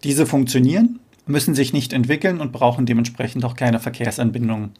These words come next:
Wenn man möchte, kann man die Donut-Bauweise als auch die Streifenbauweise miteinander kombinieren, dass man außen die Streifenbauweise für die Industriegebiete benutzt, damit man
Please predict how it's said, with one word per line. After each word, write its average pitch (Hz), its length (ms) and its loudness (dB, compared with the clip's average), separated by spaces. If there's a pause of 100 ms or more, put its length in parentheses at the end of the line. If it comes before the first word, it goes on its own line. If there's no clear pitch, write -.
(100)
Wenn 139 140 4
man 160 140 2
möchte, 165 360 -2
kann 131 260 0
man 151 360 0
die 120 360 0
Donut-Bauweise 147 1400 0
als - 340 -2
auch 123 280 2
die 120 480 -2
Streifenbauweise 123 960 0
miteinander 117 540 2
kombinieren, 123 640 0
dass - 200 -8
man 123 320 2
außen 147 440 0
die 127 120 -6
Streifenbauweise 123 1000 0
für 127 100 0
die 113 100 4
Industriegebiete 165 840 -2
benutzt, 196 720 -2
damit 123 240 4
man 127 440 2